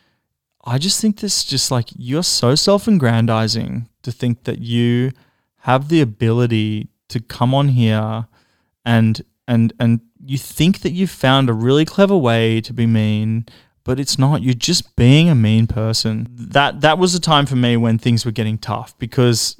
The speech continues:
being in, being in a club culture and, and people, people were looking to tear people down, and that was happening. And that period was toxic. Yeah, it was fucking disgusting. And, like,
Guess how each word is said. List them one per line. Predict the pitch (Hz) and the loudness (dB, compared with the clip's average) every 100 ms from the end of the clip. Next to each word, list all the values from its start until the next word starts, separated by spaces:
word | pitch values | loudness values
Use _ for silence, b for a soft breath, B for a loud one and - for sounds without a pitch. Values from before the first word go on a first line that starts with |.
| 127 | -6
being | 139 143 156 | -2 0 0
in, | 156 - - 120 | -2 -4 -18 _
being | 135 147 | 0 0
in | 165 | 0
a | 151 | -2
club | - 123 120 | 0 0 0
culture | - 117 113 117 113 113 135 - - | 0 0 0 -2 0 -2 -4 -10 -6
and, | 120 117 117 113 - _ _ _ _ _ | -4 -2 -4 -8 -16 _ _ _ _ _
and | 127 120 | -10 -4
people, | 147 147 185 202 - | 0 0 0 0 0
people | 143 156 214 | 2 2 2
were | 247 | 2
looking | 202 123 113 120 | 2 2 2 0
to | 113 | 0
tear | - 107 | -2 -4
people | 107 107 113 | -2 -4 -4
down, | 107 110 110 107 104 _ _ - | -4 -4 -4 -6 -8 _ _ -4
and | 123 120 | 0 2
that | 135 165 | 2 0
was | 165 | 0
happening. | 117 113 123 127 139 156 - _ _ _ _ | -2 -2 0 0 0 -4 -8 _ _ _ _
And | 123 117 113 - _ _ _ _ _ _ 151 | -2 0 0 -4 _ _ _ _ _ _ -6
that | 165 | 0
period | 220 214 | 2 4
was | 160 | 2
toxic. | - 123 113 - 113 104 | 0 0 0 0 -2 0
Yeah, | 123 117 | 0 2
it | |
was | 117 - | 0 -4
fucking | 147 156 160 | -4 -2 -2
disgusting. | 123 117 117 - 127 120 117 - | -2 -2 -2 -2 0 0 0 -2
And, | 131 | -4
like, | 127 127 123 | -2 -2 -4